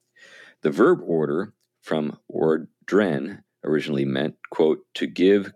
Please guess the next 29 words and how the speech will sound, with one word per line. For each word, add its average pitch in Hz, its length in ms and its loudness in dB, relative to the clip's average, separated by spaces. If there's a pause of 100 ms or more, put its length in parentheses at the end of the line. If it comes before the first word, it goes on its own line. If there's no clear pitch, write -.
commands, 92 680 -2 (440)
uh, 62 340 0
for 98 680 2
or 73 260 -2 (140)
to, - 480 -2 (520)
instruct - 720 -2 (280)
authoritatively," 90 1080 -2
end 82 160 -4
of 76 100 -6
quote, - 300 -4 (480)
as - 160 0
well 107 300 2
as 87 260 -2
to, 85 200 -4
quote, - 500 0
"command 104 800 -2
to - 80 -14
be 82 120 0
made, 80 680 -2 (200)
done, 80 640 0
or 71 260 0
issued," - 520 -4
end 71 160 -4
of 65 140 -6
quote. - 320 -4 (520)
All 139 200 4
of 151 80 -4
these 113 200 -4
meanings 92 400 -2